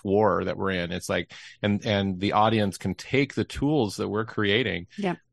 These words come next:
Speaker 1: and put it in front of people. We've put this film in front of Democrats
Speaker 2: Mm-hmm.
Speaker 1: who walk away kind of scratching their heads going, "You showed me something that I've, I, I've never heard before, never seen before."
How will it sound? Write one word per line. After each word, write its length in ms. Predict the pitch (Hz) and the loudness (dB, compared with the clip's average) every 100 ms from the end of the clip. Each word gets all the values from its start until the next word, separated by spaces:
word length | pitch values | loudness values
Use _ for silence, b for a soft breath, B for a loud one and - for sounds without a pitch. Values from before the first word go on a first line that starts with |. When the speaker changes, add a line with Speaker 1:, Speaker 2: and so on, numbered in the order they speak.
| - | -2
Speaker 1:
and 420 | 117 107 101 101 | 2 4 2 -2
put 180 | - 135 | 2 4
it 120 | 131 | 2
in 60 | 95 | 0
front 240 | - 143 | 2 2
of 80 | 151 | 2
people. 400 | - 110 104 101 | 0 0 2 2
We've 200 | 101 190 | 2 0
put 200 | - 247 | 0 0
this 260 | 147 117 - | 2 0 0
film 460 | - 139 101 95 95 _ _ _ _ _ _ _ - | 4 4 4 0 -8 _ _ _ _ _ _ _ -2
in 140 | 151 | 0
front 200 | 117 120 | 4 2
of 60 | 90 | 2
Democrats 800 | 101 131 - 95 92 - - - _ - | 0 0 -2 -6 -6 -10 -16 -20 _ -6
Speaker 2:
Mm-hmm. 220 | 165 170 165 | -2 -2 0
Speaker 1:
who 240 | - 123 117 | 4 6 8
walk 300 | 107 123 123 | 6 6 4
away 320 | 110 120 117 | 4 6 6
kind 180 | - 107 | 4 0
of 60 | |
scratching 420 | - 110 113 - 104 | 2 2 2 2 -2
their 100 | 95 | 0
heads 460 | 120 117 98 - - 123 | 4 4 2 -6 -14 -4
going, 480 | 117 107 101 98 92 b b b _ _ _ _ - - | 0 2 2 -2 -6 b b b _ _ _ _ -20 -10
"You 200 | 123 127 | -2 2
showed 200 | 165 233 | 4 4
me 80 | 233 | 2
something 320 | 139 123 120 110 | 2 0 2 4
that 100 | 101 | 4
I've, 180 | 98 - - | 2 -2 -4
I, 180 | 117 - | -4 -2
I've 120 | 113 | -2
never 260 | 110 120 107 | 0 2 0
heard 220 | 101 139 | 2 0
before, 340 | 120 - 113 104 | 0 -2 -2 -2
never 220 | 104 104 | -2 -4
seen 380 | - - 127 135 | -6 -4 -2 -2
before." 540 | 117 - - - - | -6 -10 -10 -8 -10